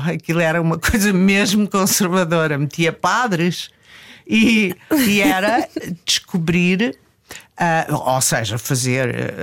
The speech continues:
ah, ah, provas de <laughs> até me rio. Costura, cultura geral, cozinha,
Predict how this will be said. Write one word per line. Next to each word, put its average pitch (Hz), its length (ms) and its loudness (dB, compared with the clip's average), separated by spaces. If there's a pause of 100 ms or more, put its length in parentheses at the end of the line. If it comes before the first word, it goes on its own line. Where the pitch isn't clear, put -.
(120)
ah, 123 280 -4
ah, - 40 -14 (100)
provas 156 680 0
de 131 440 -2 (720)
<laughs> - 480 -12 (320)
até 190 120 -2
me 196 100 4
rio. 156 400 -2 (880)
Costura, 180 760 0 (680)
cultura 254 460 2
geral, 151 540 0 (880)
cozinha, 175 960 2